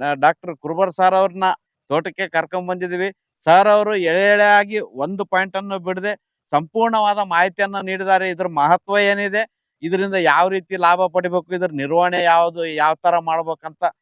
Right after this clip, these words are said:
ಸಂಪೂರ್ಣ ಮಾಹಿತಿಯನ್ನು ಹೇಳಿದ್ರು. ಆ, ಇನ್ನೊಂದು ಸಂತೋಷದ ವಿಷಯ ಅಂದ್ರೆ, ಆ, ಈ ಬೆಳೆ ಮೇಲೆ ಸರ್ ಅವರು ಪಿ-, ಪಿ ಎಚ್ ಡಿ ಕಂಪ್ಲೀಟ್ ಮಾಡಿದ್ದಾರೆ. ಹಾಗಾಗಿ ನಮ್ಮ ಅದೃಷ್ಟಕ್ಕೆ ಸರ್ ಅವ್ರು ಸಿಕ್ಕಿದ್ದಾರೆ ಅಂತಾನೆ ಹೇಳ್ಬೋದು.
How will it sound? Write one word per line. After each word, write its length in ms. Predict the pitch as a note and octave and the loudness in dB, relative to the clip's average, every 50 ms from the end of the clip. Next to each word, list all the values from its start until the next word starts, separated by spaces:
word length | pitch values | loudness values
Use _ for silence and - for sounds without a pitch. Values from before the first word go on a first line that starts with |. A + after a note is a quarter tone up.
| _ _ _ _ _ - | _ _ _ _ _ -8
ಸಂಪೂರ್ಣ 340 | B2+ C#3 - G3 F#3+ F#3+ | -8 -6 -4 -4 0 0
ಮಾಹಿತಿಯನ್ನು 600 | F#3 F3+ E3 D3+ D3+ D#3+ D#3+ - F3 E3+ E3+ E3+ | 0 0 0 0 0 0 0 -2 -4 -4 -2 -2
ಹೇಳಿದ್ರು. 420 | E3 E3+ E3 E3+ E3+ E3+ E3+ F3 F#3+ - _ _ _ _ _ - | 0 0 2 2 0 0 -2 -6 -6 -8 _ _ _ _ _ -4
ಆ, 100 | C#3 D3+ | -4 -2
ಇನ್ನೊಂದು 400 | D3+ D#3 F3 F#3+ G#3 G#3 G3+ F#3+ | -2 -2 -2 -2 -2 -2 -4 -4
ಸಂತೋಷದ 480 | - F3+ F3+ F3 G3+ G3+ F#3 - F#3+ | -4 -4 -4 -2 -4 -6 -6 -6 -6
ವಿಷಯ 280 | F#3+ F#3+ F3 - G3 G3 | -6 -6 -6 -4 -2 -2
ಅಂದ್ರೆ, 300 | F#3+ F#3+ F#3+ F#3+ G3 A3 - - _ _ _ _ _ _ - | -2 -2 -2 -2 -2 -2 -2 -4 _ _ _ _ _ _ -4
ಆ, 220 | A#2+ C#3 D#3 D#3 | -2 0 0 0
ಈ 240 | B2 A#2 C#3+ E3+ G3+ | -2 -4 -4 -4 -4
ಬೆಳೆ 300 | G3+ E3+ G3+ G#3 G#3+ G#3+ | -2 2 4 4 4 4
ಮೇಲೆ 360 | G#3+ G#3 G#3 G#3 G#3 G#3+ G#3+ | 4 2 0 2 2 2 0
ಸರ್ 240 | E3+ E3 F3 F3+ F#3 | 2 2 2 2 4
ಅವರು 240 | G3 F#3+ G3 G3 F3+ | 2 0 0 -2 -4
ಪಿ-, 300 | - - E3+ F3 E3+ D#3 | -8 -8 -6 -6 -4 -6
ಪಿ 160 | B2 _ D#3 | -6 _ -4
ಎಚ್ 220 | E3+ F#3 F3 - F3+ | -2 -2 -2 -4 -8
ಡಿ 120 | F3 F#3 | -12 -10
ಕಂಪ್ಲೀಟ್ 440 | - - E3 E3 - F#3 F3+ D#3+ D#3 | -8 -8 -8 -8 -6 -8 -8 -6 0
ಮಾಡಿದ್ದಾರೆ. 480 | F3 F3 F3 F3 E3+ E3+ E3+ E3+ F#3 G3+ - _ _ _ _ - | 0 0 2 2 2 2 2 2 0 -4 -6 _ _ _ _ 2
ಹಾಗಾಗಿ 460 | C3+ D#3+ F3 G3 F#3+ F#3+ F#3 F#3+ G3+ | 4 4 6 6 4 4 2 -2 -4
ನಮ್ಮ 240 | F#3+ F3+ F3 F3 D#3+ | -2 -4 -2 0 0
ಅದೃಷ್ಟಕ್ಕೆ 640 | C#3+ C#3+ C#3 F#3 F#3 - - G#3 F#3+ - - G#3 F#3 - - _ _ | 0 0 -2 -8 -10 -10 -10 -12 -12 -8 -6 -6 -6 -6 -8 _ _
ಸರ್ 200 | D#3 D#3+ F3 F3+ | 2 2 2 2
ಅವ್ರು 120 | F3+ F3 | 0 -2
ಸಿಕ್ಕಿದ್ದಾರೆ 540 | - - D#3 C#3 _ F3 D#3+ E3 F3 F3 F3 | -4 -10 -18 -14 _ -10 -4 -2 0 0 0
ಅಂತಾನೆ 340 | F3 E3 - F3 E3+ F3 E3+ | -2 -2 -4 -4 -2 0 0
ಹೇಳ್ಬೋದು. 480 | E3 E3 E3+ E3 E3+ E3+ E3+ D#3+ F#3+ | 0 0 0 0 -2 -2 -2 -2 -6